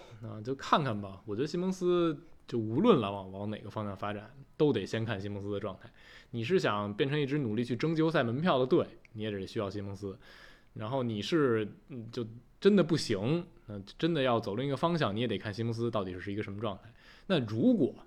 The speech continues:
西蒙斯就回不到巅峰期，我们这么说吧，西蒙斯回到巅峰期和西蒙斯就是这个赛季这个状态，西蒙斯他能上场，但是就是这个状态，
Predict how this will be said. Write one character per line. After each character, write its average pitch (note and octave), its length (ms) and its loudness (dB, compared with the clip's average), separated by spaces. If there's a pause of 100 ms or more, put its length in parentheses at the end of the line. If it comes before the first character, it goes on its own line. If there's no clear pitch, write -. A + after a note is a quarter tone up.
西 - 160 -8
蒙 B2+ 180 -4
斯 C3 220 0
就 G#2+ 280 2
回 G#2 320 0
不 E3 140 6
到 G2 320 2 (280)
巅 A2+ 120 -4
峰 G#2 140 -8
期， G#2+ 100 -10
我 G#2+ 60 -2
们 G#2 60 0
这 A3+ 100 4
么 F3 80 4
说 G2+ 100 -4
吧， F2+ 80 -12 (360)
西 - 80 0
蒙 G#3+ 100 4
斯 A3+ 80 4
回 A#3 220 2
到 G3+ 100 8
巅 G#2+ 160 2
峰 G2+ 100 -4
期 F#2 320 -12
和 C#3+ 460 2
西 D3 160 -4
蒙 E3 140 0
斯 D#3+ 180 2
就 D#3 180 4
是 C#3+ 60 2
这 G3+ 160 6
个 A2+ 80 4
赛 G2+ 180 -2
季 G2 120 -4
这 G#2 100 0
个 G2+ 60 2
状 G2+ 160 -2
态， G2+ 80 -4
西 F#2 100 -10
蒙 F#2+ 160 -8
斯 F#2+ 180 -16
他 C3 140 -4
能 C3 160 0
上 F3 160 4
场， G#2 240 -6
但 B2+ 100 0
是 C3 60 0
就 C3+ 80 4
是 B2 60 2
这 C3 100 4
个 B2 60 2
状 A#2 180 -4
态， - 100 -16